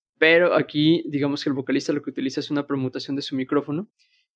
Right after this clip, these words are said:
que lo enlaza a toda una serie de pedales, por así decirlo. Entonces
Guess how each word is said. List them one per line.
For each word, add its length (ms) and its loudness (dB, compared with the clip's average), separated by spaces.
que 240 4
lo 140 6
enlaza 500 2
a 140 -2
toda 140 2
una 140 0
serie 280 0
de 100 -2
pedales, 460 0
por 180 -18
así 160 -16
decirlo. 280 -8
Entonces 420 -6